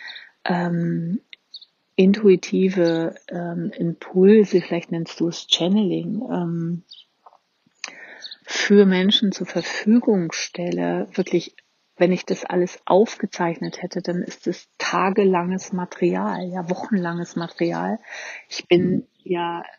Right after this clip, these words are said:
so ein Lern-, ähm, begieriger, neugieriger Mensch im Thema, ähm, Bewusstseinsentwicklung und,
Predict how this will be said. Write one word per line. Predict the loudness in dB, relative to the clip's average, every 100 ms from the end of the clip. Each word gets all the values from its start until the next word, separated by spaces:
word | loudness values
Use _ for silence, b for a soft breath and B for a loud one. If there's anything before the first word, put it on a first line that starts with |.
| _
so | -16 -6 2 4 4 2
ein | -4 -2 -2 -4 -4 -6 -10 -4
Lern-, | 2 4 4 4 4 4 4 2 _ B B _ _ _ _ _ -12
ähm, | -8 -4 -4
begieriger, | -6 -4 0 2 0 -2 -10 -8 -10 -10 -8
neugieriger | -6 -6 -6 -4 2 2 2 -2 -2 -2 -2
Mensch | -2 2 4 4 2 -4 _ _ _ _ _ _ _
im | -20 -10
Thema, | -2 0 -2 -6 -12 -16 _
ähm, | -12 -12 -12 _
Bewusstseinsentwicklung | -8 -2 -2 -4 -12 -6 -4 -4 -4 -6 -6 -6 2 2 2 -2 -2 -2
und, | -6 -6 -4 -4